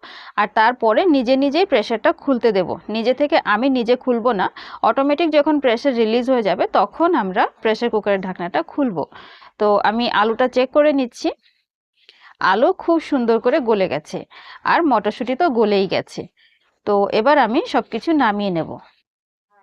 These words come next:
বাজার থেকে ফ্রোজেন মটরশুঁটি কিনলে এই হয়, দেখুন কত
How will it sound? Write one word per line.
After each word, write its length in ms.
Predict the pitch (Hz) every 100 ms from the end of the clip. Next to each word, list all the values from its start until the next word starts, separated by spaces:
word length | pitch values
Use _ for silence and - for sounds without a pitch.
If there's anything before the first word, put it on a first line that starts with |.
| _ _ _ _ _ _ _ _ _ _
বাজার 360 | 202 208 220 294
থেকে 240 | 320 311 330
ফ্রোজেন 380 | 262 226 262
মটরশুঁটি 520 | 269 254 247 - 269 262
কিনলে 320 | 254 240 262
এই 300 | - 202 226
হয়, 220 | 226 185
দেখুন 360 | 180 185 320 392
কত 240 | 226 220